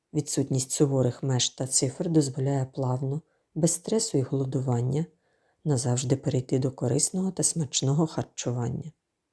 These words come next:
Середземноморська дієта універсальна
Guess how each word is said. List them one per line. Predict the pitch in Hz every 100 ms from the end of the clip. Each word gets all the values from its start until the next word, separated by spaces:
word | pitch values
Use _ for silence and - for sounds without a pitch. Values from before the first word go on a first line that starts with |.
| _ _ _ _ _ _ _ _ _ _ _ -
Середземноморська | 185 185 190 190 202 233 - -
дієта | 147 151 180 - -
універсальна | 170 156 151 156 - 180 202 131